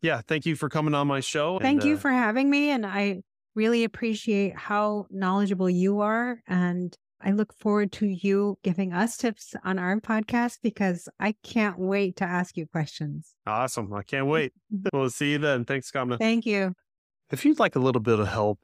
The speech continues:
Speaker 1: checking out your diet and your current routine, I'd be happy to help.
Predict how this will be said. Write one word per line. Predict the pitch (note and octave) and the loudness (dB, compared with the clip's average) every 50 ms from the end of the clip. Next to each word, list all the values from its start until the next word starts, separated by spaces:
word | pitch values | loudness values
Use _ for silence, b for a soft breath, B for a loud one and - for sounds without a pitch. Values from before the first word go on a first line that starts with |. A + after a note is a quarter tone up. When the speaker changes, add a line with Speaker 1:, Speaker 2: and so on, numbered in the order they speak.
| - - - | -14 -12 -6
Speaker 1:
checking | - - B2 A2 - A#2 | -2 -2 -2 0 0 0
out | A2 G#2+ G2 - | 0 0 0 -2
your | G2+ F#2 | -6 -6
diet | F2 G2+ G2 G2+ G2 G2 G2 G2 G2 | -4 -2 0 0 2 0 0 0 -2
and | F#2+ F#2 | -4 -6
your | F2+ F2 - | -8 -10 -12
current | - - - A#2+ A2+ A2 D2+ | -8 -4 0 2 2 2 0
routine, | F#2+ F#2 F2+ - - A2+ G2+ G2 G2 F#2+ F#2+ G2 - _ - | -2 -4 -6 -6 -6 -6 -4 -4 -4 -6 -6 -8 -10 _ -8
I'd | G3 G#3 | -6 -6
be | G3 | -4
happy | C#3 D3+ C3 B2 A#2+ G#2 | -2 -2 0 0 0 -2
to | F2+ F#2+ | -2 -2
help. | F2+ F2+ D#2+ D#2 - | -4 -6 -6 -8 -12